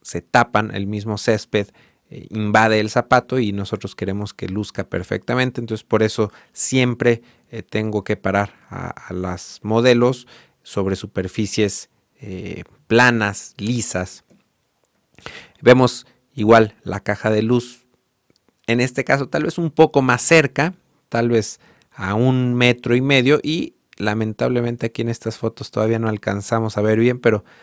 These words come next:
eh, a lo lejos se ve la potencia del flash, que está, eh, relativamente baja. Supongo que debe estar más o menos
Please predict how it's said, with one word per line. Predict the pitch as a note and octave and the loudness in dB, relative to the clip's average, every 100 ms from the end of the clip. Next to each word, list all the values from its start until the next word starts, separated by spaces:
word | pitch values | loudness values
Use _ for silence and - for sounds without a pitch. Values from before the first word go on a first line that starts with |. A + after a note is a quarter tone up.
| - _ _ _ | -20 _ _ _
eh, | - A#2 A2+ A2 | -14 -10 -8 -6
a | A2+ | -2
lo | A#2+ | -2
lejos | - - - - D#3 | 0 0 -2 0 0
se | - C#3+ | 2 2
ve | D3 | 4
la | C#3 - | 4 2
potencia | A#2+ - C#3 - A2+ | 0 2 2 4 4
del | A2+ | 2
flash, | G2 B2+ E3 | 0 -2 -2
que | - | -6
está, | - - G#2+ G#2+ _ _ _ - | -14 -10 -8 -10 _ _ _ -20
eh, | - - | -16 -10
relativamente | G2+ G#2+ G2+ - A#2+ B2 A#2+ A#2+ C3 | -2 0 0 2 2 4 2 4 6
baja. | D3 C3+ E3 E3 _ _ _ - | 8 6 2 0 _ _ _ -14
Supongo | - D3 - G3 F3+ F3+ | -4 0 4 4 4 0
que | - | -2
debe | C3 C3 | -2 -2
estar | - C3 B2 - | 0 0 0 -6
más | B2 C3 C3+ A#2 | 0 2 2 0
o | |
menos | A#2+ A#2 A#2+ A#2 | 0 0 0 -4